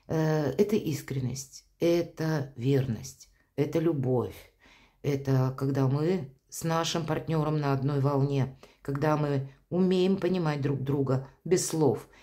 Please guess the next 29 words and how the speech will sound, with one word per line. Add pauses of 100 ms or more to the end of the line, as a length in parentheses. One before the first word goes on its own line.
(140)
когда
мы
можем
друг
друга
взаимодополнять. (200)
По
крайней
мере,
даже (220)
если
вы
сейчас
один
или
одна, (280)
м,
ну,
вот
к
такому
союзу
нужно
стремиться, (280)
как
будто
такие
отношения (320)
есть